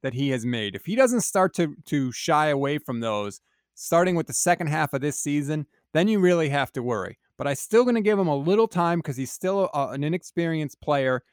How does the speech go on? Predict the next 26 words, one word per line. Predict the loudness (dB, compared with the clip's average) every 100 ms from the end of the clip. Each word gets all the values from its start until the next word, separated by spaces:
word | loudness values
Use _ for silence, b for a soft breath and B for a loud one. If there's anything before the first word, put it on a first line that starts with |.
| _
You | -6
know, | 0
we've | 0 0
seen | -2 -2 -2
Peyton | -2 -2 0
Manning | 2 2 2 -2 _ _
set | -4 -4 -2
the |
single | -4 -2 0 -2
season | -2 0 0
rookie | 0 0 0
record | 0 0 -4
for | -2
interceptions | -2 0 -2 -2 -2
in | -4
a |
season. | -2 -2 -2
I | -2
think | -4
it | -4
was | -6
twenty-five | -8 -4 -2 -2 2 4 4 0
his | -4 -4
rookie | -4 -4
year. | -6 -2 -2 -4 _ _ _
He | -2 0 -2